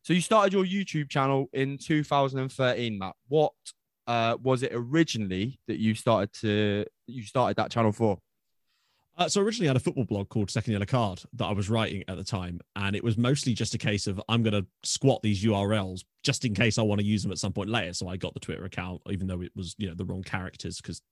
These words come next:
Speaker 2: Twitter is Twitter. They have a
Speaker 1: <laughs>
Speaker 2: thirteen character limit for something. Like, why thirteen?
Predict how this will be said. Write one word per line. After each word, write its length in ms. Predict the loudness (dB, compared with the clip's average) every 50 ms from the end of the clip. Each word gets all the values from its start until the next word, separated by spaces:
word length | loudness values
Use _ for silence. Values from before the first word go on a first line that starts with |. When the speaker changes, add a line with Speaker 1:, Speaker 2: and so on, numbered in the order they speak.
| _ _ -12
Speaker 2:
Twitter 280 | -10 -10 -10 -8 -10
is 120 | -12 -12 -10
Twitter. 340 | -10 -10 -8 -8 -8 -12 -12 -14 -20 -20 -20 -8 -4
They 60 | -2
have 80 | -2 -2
a 120 | -4 -8
Speaker 1:
<laughs> 60 | -6 -2
Speaker 2:
thirteen 560 | 0 0 0 0 0 -2 -2 -2 -2 -2 -2
character 360 | 0 0 -2 -2 -2 -2 0
limit 280 | 0 0 0 -2 -4 -10
for 100 | -10 -8
something. 220 | -8 -8 -6 -6 -6
Like, 120 | -6 -4 -2
why 180 | 0 2 2
thirteen? 640 | 2 4 4 4 4 4 2 -2 -2 -2 -4 -6 -8